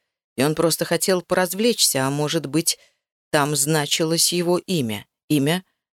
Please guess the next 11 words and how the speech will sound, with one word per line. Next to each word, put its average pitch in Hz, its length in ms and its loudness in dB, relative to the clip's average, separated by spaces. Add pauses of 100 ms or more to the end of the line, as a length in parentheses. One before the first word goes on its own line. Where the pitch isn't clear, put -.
(120)
которое 185 520 2
узнала 170 400 0
Джада». 110 500 -4 (1400)
Уже 214 160 4
во 277 80 0
второй 269 380 2
раз 240 260 2
за 170 140 -2
последние 190 560 0
несколько 180 500 -2
дней 202 400 0